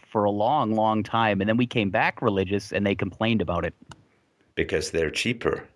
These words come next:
Speaker 1: Yeah.
Speaker 2: Religious camps are cheaper. It's a great way to get kids out of the house. Um, you know, send them to some cult place, and, uh, the cult will give them discounts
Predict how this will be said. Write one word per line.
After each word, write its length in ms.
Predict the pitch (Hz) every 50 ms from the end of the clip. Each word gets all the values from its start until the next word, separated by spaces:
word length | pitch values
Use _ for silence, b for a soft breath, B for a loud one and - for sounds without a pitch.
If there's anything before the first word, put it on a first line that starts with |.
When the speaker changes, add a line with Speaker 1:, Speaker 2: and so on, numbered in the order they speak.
| _ -
Speaker 1:
Yeah. 220 | 117 113 101 95 92
Speaker 2:
Religious 300 | 85 85 82 - 90 -
camps 460 | - - 117 127 143 - - - - B B B B B _
are 100 | 82 85
cheaper. 420 | 82 - - 170 180 175 - 80 82
It's 180 | - - -
a 40 | -
great 200 | - 151 175 156
way 80 | 135 120
to 80 | 113
get 200 | 113 120 107 -
kids 220 | - 131 104 - -
out 160 | 104 98 90
of 60 | 90
the 80 | - 107
house. 400 | 151 165 127 117 113 - - B B B B B B B B B B - -
Um, 420 | 95 95 92 87 85 90 85 76 - - _ _ _ _ _ _ _ _ _ _ _ _ _ _ _ -
you 80 | 117
know, 240 | 98 95 110 113 110 110 - -
send 320 | - - 107 104 98 92
them 380 | 98 90 90 90 87 - - - -
to 160 | - 92 87
some 260 | 85 - 90 87 85
cult 280 | - - 117 165 185 -
place, 340 | - 98 120 151 147 - 101
and, 300 | 101 101 98 95 95 98
uh, 300 | 92 95 95 95 95 95
the 100 | 98 104
cult 300 | - 143 151 160 160 -
will 80 | 123
give 200 | 113 131 127 127
them 140 | - 113 107
discounts 600 | 98 135 135 - - 113 104 110 120 - -